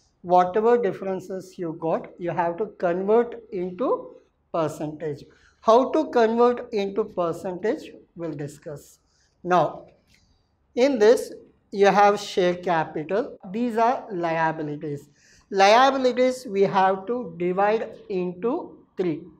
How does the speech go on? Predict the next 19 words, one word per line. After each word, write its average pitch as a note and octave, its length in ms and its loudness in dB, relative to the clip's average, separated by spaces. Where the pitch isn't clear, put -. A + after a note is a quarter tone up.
Again, F#3+ 420 -2
I'll F3 60 -2
repeat. E3+ 480 0
Your F#3+ 220 6
liability A3+ 880 4
will F#3 300 -4
be A3 340 -6
subdivided G3 1400 0
into E3+ 640 -4
three. D#3+ 380 -4
Which G3 280 -6
are F#3 240 2
those? D3+ 300 -10
First A3+ 340 2
one B3 220 2
will F3+ 180 -4
be A3+ 320 -8
shareholders G3 1600 -2
fund. - 580 -8